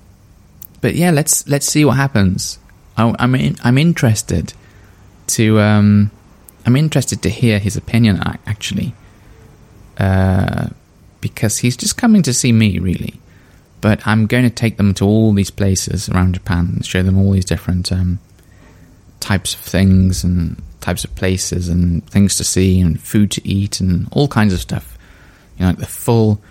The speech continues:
full Japanese ex-, experience. And yeah, I'm interested to hear what he says. Um, I, I don't know if he's gonna say, um, "That was, I,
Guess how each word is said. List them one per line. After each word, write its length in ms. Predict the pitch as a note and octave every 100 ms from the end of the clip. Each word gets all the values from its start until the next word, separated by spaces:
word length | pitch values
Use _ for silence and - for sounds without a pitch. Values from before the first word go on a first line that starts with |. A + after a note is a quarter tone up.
| -
full 280 | - D#3 C#3
Japanese 460 | B2+ A#2 A#2 A2
ex-, 160 | G2+ - - -
experience. 800 | A2 - A2 G2 F2 F2 - - - - - _ -
And 240 | G2+ G#2
yeah, 180 | A2+ B2+
I'm 100 | G#2
interested 500 | D3 D#3 C3+ - F#2
to 40 | G2+
hear 140 | G#2
what 100 | F2
he 60 | -
says. 460 | A2+ G#2 G2+ - - - -
Um, 220 | G#2+ - - -
I, 140 | -
I 40 |
don't 140 | C3 C3+
know 60 |
if 100 | C#3+
he's 100 | B2+
gonna 180 | A#2 A#2+
say, 360 | - A2 G#2 G#2 _ _ _ _ _ _ _ _ _ _ G2+
um, 580 | G#2+ G#2 G2+ G2 G2 - -
"That 160 | F#2+ -
was, 520 | G2 - - - - _ _ _ _ _
I, 200 | G#2 G2+